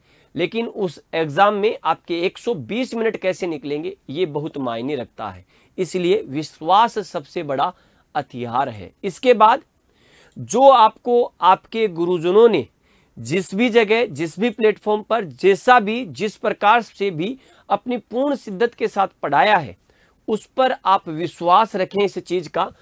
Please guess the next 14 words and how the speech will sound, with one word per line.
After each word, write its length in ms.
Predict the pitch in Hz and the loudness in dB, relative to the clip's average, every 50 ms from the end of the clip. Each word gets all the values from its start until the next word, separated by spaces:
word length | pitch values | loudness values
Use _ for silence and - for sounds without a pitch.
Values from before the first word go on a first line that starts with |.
| _ _ _ _ - | _ _ _ _ -10
जो 200 | 135 151 240 254 | -2 6 8 8
आपने 360 | 262 240 226 220 - 240 240 - | 10 8 8 4 2 -2 -2 -2
पढ़ा 360 | - - 202 180 180 196 214 | 0 2 2 4 6 6 6
है, 240 | 208 170 127 104 98 _ _ _ - | 6 4 0 -4 -12 _ _ _ -10
ठीक 180 | 165 160 - 214 | -8 -6 -4 -4
है, 120 | 226 277 - _ _ _ _ _ _ _ _ _ | -4 -4 -8 _ _ _ _ _ _ _ _ _
आपको 320 | - 175 180 - - 233 226 | 0 2 2 2 0 0 0
जो 200 | 196 175 220 254 262 - - | 0 0 0 -2 0 0 0
पढ़ाया 420 | 220 185 165 165 180 208 226 240 | 2 2 4 4 4 4 4 4
गया 300 | 214 190 175 160 147 131 | 4 4 4 4 4 2
है, 220 | 117 104 98 87 - _ - _ _ _ _ _ _ _ - - _ _ - - _ _ - - _ _ _ _ _ _ _ _ - | -2 -6 -12 -18 -20 _ -20 _ _ _ _ _ _ _ -20 -20 _ _ -20 -20 _ _ -20 -20 _ _ _ _ _ _ _ _ -16
जो 220 | 131 123 156 180 175 | -8 -4 -4 -4 0
पढ़ाया 500 | - - 175 170 170 175 214 226 240 254 | 2 2 4 4 6 6 8 8 6 6
गया 340 | 233 240 240 240 247 254 | 4 4 4 4 4 4